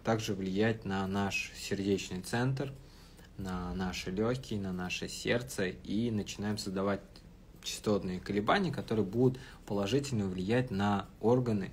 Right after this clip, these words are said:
этой части тела, а также, м, на состояние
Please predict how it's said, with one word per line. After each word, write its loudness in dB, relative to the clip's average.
этой 2
части -4
тела, -6
а -2
также, 4
м, -4
на 4
состояние 0